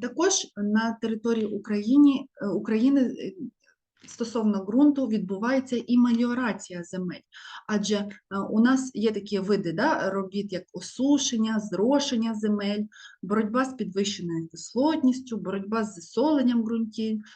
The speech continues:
очищення земель від каміння. Е, а тепер я б хотіла зупинитися саме на забрудненні ґрунтів,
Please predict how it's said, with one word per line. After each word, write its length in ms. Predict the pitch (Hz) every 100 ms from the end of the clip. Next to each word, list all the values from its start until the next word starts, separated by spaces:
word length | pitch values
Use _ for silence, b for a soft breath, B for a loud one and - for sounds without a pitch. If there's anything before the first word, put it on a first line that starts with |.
| B
очищення 640 | 190 - 285 277 - 180 180
земель 340 | 180 190 254
від 280 | 214 196 214
каміння. 560 | - 202 196 175 156 - _ _ B B B B B -
Е, 360 | 190 196 196 - -
а 100 | 214
тепер 380 | 208 - 339 311
я 140 | 240
б 60 | 233
хотіла 540 | 233 214 285 311 - -
зупинитися 880 | - 202 208 208 202 262 269 - 214 165
саме 340 | - 233 233
на 180 | 202 208
забрудненні 680 | 208 196 214 214 175 165
ґрунтів, 460 | 160 170 165 165 147